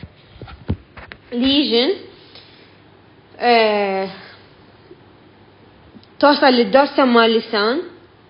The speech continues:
هي ناصية وحوافها عالية، هيش نفهمها، ناصية وحوافها عالية.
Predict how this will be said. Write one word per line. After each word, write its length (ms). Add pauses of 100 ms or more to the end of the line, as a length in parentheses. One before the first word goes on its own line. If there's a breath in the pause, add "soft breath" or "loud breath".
(240)
هي 220
ناصية 800
وحوافها 600
عالية، 480
هيش 300
نفهمها، 480
ناصية 640 (420 loud breath)
وحوافها 680
عالية. 460